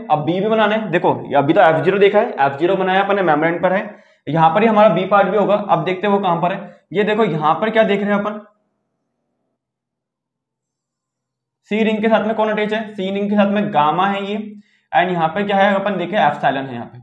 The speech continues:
Gamma और एप्सिलॉन। तो मैंने कहा था यहाँ पे देखो, इसको भी ध्यान से देखना है कि यहाँ पे गामा, एप्सिलॉन and C nine to twelve रोटेशन में काम करेगी, मूविंग यूनिट है,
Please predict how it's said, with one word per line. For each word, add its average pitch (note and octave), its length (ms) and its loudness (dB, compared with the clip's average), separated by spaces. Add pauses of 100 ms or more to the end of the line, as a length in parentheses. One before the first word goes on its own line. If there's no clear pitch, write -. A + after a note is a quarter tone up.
(180)
Gamma C#3+ 280 4
और G3 100 6
एप्सिलॉन। C#3 360 4
तो D#3+ 100 -4
मैंने F#3+ 200 4
कहा F#3+ 140 6
था A3 120 4
यहाँ G3+ 120 4
पे F#3+ 120 2
देखो, F#3+ 220 4 (140)
इसको F3 180 -2
भी F3 80 4
ध्यान E3+ 160 2
से F3 60 -8
देखना F3 220 2
है - 320 -6 (240)
कि G#3 80 2
यहाँ F3 280 4
पे G#3+ 140 4
गामा, D#3 340 4 (100)
एप्सिलॉन E3+ 400 2
and G3 120 0
C F#3+ 220 -4
nine D3+ 220 2
to F#3 100 0
twelve F#3 280 4 (380)
रोटेशन F3+ 360 2
में G#3 120 0
काम G3 140 4
करेगी, F#3+ 260 2
मूविंग D3+ 340 0
यूनिट B2+ 220 -4
है, B2+ 60 -8